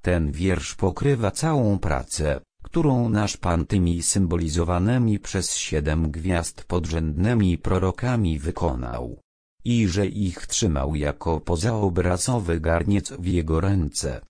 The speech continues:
znaczy, że ich broni, wzmacnia, oświeca i używa ze skutkiem, aby zamierzona służba łącznie z pozaobrazową próbą była wykonana,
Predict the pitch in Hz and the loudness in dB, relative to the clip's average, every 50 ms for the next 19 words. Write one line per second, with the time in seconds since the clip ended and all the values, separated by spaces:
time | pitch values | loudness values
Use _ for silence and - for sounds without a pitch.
0 | _ - - - 78 - 95 101 101 - - - - - 71 - _ _ - - | _ -12 -8 -6 0 2 2 2 2 0 -2 -10 -12 -12 -14 -16 _ _ -12 -8
1 | 90 87 107 107 98 - 87 - 98 82 76 78 73 80 85 85 73 64 58 60 | -4 -2 0 0 0 0 -2 -4 -4 -4 -4 -4 -2 0 0 0 0 -2 -4 -6
2 | 58 57 - - - _ _ - - 92 101 87 82 98 98 90 - - - - | -6 -8 -8 -12 -14 _ _ -10 -8 -6 -4 -2 0 0 0 -2 -2 -6 -6 -6
3 | - - 127 123 117 - - - _ - - - - - - - 113 110 104 - | -6 -6 -6 -6 -8 -10 -12 -20 _ -12 -4 -2 -2 0 0 0 0 0 -2 -2
4 | - 110 104 101 101 - - 101 95 90 85 85 82 73 85 85 76 73 71 69 | -2 0 0 0 0 -2 -4 -4 -2 -2 -2 -2 -2 0 0 0 0 0 -2 -2
5 | 71 71 78 73 73 - - - - 113 107 - - - - 73 65 64 64 64 | -2 -2 -2 -2 -2 -2 -4 -4 -2 -2 -2 -2 -2 -8 -8 -6 -6 -6 -8 -10
6 | - - _ _ - - 117 120 110 104 104 101 98 87 80 95 95 87 82 80 | -12 -16 _ _ -4 -2 -2 0 2 2 2 2 2 -2 -2 -2 0 0 2 0
7 | 76 71 98 110 117 110 101 82 78 78 - - 139 147 151 135 123 117 110 120 | 0 0 0 0 2 2 2 2 0 0 -2 0 2 2 2 2 0 0 2 2
8 | 117 110 104 107 107 101 101 98 - - 117 104 98 90 - - - 98 87 80 | 2 4 4 4 4 4 2 0 -2 0 0 2 2 2 0 -2 -2 -2 -2 0
9 | 95 98 104 95 80 78 76 82 82 82 80 78 73 85 101 107 104 110 110 107 | 0 0 0 2 0 0 0 0 0 0 0 0 0 0 0 0 2 2 2 2
10 | 101 92 - - - 151 156 139 120 113 104 98 95 87 78 87 113 123 123 120 | 2 0 0 2 4 4 4 4 2 2 2 2 2 0 0 0 0 0 2 2
11 | 120 117 107 87 92 95 - 107 110 113 113 110 78 65 64 64 64 65 62 | 2 0 0 0 0 0 0 0 0 0 2 0 0 -2 -2 -4 -6 -8 -10